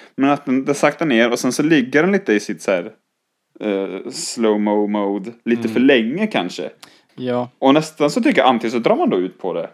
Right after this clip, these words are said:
Speaker 1: ännu mer, att man inte avslutar det så tydligt så här, nej, vi kan inte vara ihop. Och sen så låter man liksom det ligga och bubbla under ytan, att det inte blir upplöst.
Speaker 2: Ja.
Speaker 1: Och sen så bara så,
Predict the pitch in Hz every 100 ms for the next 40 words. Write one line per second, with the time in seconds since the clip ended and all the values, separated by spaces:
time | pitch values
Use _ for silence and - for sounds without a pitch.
0 | _ _ 127 101 101 233 101 80 82 _
1 | _ _ 104 - 110 107 - 101 143 110
2 | 90 - 104 - 196 226 - 107 92 101
3 | 95 156 170 156 165 135 113 107 101 67
4 | _ - 113 113 160 113 107 107 98 -
5 | 98 101 101 95 95 92 104 90 101 120
6 | 107 101 87 - 180 107 107 104 92 95
7 | 123 - 196 - - - - 92 - 110
8 | 110 98 143 117 -